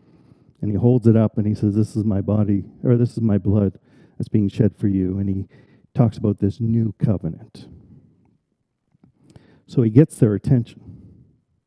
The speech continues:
And now the, the atmosphere in the room kinda probably changes a little bit.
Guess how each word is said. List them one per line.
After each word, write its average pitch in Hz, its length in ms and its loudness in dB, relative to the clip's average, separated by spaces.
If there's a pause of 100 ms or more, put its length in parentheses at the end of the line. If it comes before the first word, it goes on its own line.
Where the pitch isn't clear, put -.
(920)
And 123 100 4
now 139 200 4
the, 123 260 2
the 123 140 6
atmosphere 131 480 2
in 104 100 0
the 101 80 0
room 120 360 0
kinda 104 420 0 (1500)
probably 131 280 0
changes - 560 -4
a - 40 -6
little 87 280 -10
bit. - 300 -20